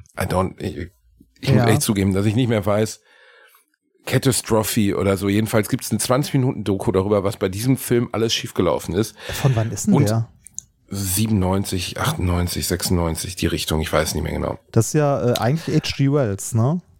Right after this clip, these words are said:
Speaker 1: Ein Ga-, ja, aber also, äh,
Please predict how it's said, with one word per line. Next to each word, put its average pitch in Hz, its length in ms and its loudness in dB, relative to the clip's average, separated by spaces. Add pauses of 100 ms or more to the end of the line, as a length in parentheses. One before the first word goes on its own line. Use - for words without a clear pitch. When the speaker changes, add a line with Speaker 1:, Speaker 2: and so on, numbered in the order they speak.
(220)
Speaker 1:
Ein 120 140 2
Ga-, 120 220 0
ja, 127 340 0
aber 104 320 0
also, 123 280 -4
äh, 87 680 -2